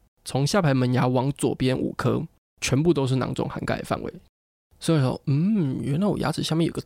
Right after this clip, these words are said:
洞啊。是 literally 有个洞哦，因为照出来的话，如果是骨头，它就是一个实心的，会呈现灰白的样子。那如果是洞，就表示有一个空腔体，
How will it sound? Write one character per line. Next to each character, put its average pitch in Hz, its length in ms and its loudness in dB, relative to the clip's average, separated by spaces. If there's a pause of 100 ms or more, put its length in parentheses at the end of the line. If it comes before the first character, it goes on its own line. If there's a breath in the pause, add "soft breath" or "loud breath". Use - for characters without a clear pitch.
洞 226 240 4
啊。 - 120 -14 (800 loud breath)
是 - 240 0
literally 175 580 4
有 92 100 0
个 - 80 -4 (120)
洞 123 180 4
哦， - 140 -10
因 190 80 4
为 226 160 6
照 156 200 4
出 175 140 -2
来 - 80 4
的 117 100 0
话， 139 220 0 (400 loud breath)
如 165 140 4
果 165 160 2
是 - 140 -2
骨 - 260 -6
头， - 180 -14
它 127 100 -4
就 131 120 0
是 135 120 -2
一 127 40 0
个 123 100 -2
实 - 240 0
心 - 240 -2
的， - 140 -6
会 135 140 -2
呈 - 180 -4
现 131 140 -2
灰 135 180 0
白 - 120 -2
的 - 80 -6
样 - 240 -4
子。 - 100 -14 (380)
那 143 80 2
如 135 160 4
果 147 120 0
是 139 140 0 (100)
洞， - 180 0 (340)
就 131 100 -2
表 120 120 -2
示 127 80 -2
有 117 60 0
一 - 20 -2
个 - 100 -8
空 123 280 -2
腔 120 240 2
体， - 220 -12